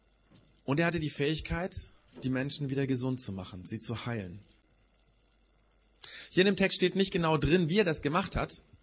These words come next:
Von anderen Situationen, da wird berichtet, dass er zum Beispiel den Kranken einfach ihre Gesundheit zugesprochen hat. Zum Beispiel war da mal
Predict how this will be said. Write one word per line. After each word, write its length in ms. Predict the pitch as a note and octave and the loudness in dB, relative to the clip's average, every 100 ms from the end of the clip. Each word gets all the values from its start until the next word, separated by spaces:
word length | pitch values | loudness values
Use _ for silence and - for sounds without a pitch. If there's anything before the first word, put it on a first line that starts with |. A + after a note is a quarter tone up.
| _ - _ - - - _ - - | _ -20 _ -20 -20 -20 _ -20 -10
Von 160 | - A#2+ | -4 0
anderen 260 | D3+ F3+ | 2 2
Situationen, 540 | D#3+ E3 D#3 D#3+ E3 D#3+ | 0 0 -2 0 0 2
da 100 | C3+ | 0
wird 160 | D3 | 0
berichtet, 480 | C#3 C#3 D3+ D#3 - - - - - | 0 0 2 -2 -2 -10 -20 -20 -6
dass 160 | - A#2 | 0 0
er 80 | B2+ | 0
zum 160 | B2+ | 0
Beispiel 440 | B2 B2+ - C3 C3 | 2 0 2 2 2
den 140 | B2+ | 0
Kranken 360 | C3 C#3 D3+ D3+ | -2 -4 -4 -4
einfach 420 | C#3 D#3+ E3+ - | -4 0 -2 0
ihre 200 | C#3+ D3 | -2 0
Gesundheit 500 | C#3 E3 F3+ E3+ E3 | 2 4 6 4 6
zugesprochen 720 | - A3+ F#3 - A2+ G#2+ G2 | 4 6 4 4 0 -2 -4
hat. 120 | - | -6
Zum 120 | - | -2
Beispiel 320 | B2 B2+ C#3 A#2+ | 0 2 2 2
war 100 | B2+ | 2
da 80 | |
mal 320 | B2+ B2+ B2+ | 2 2 0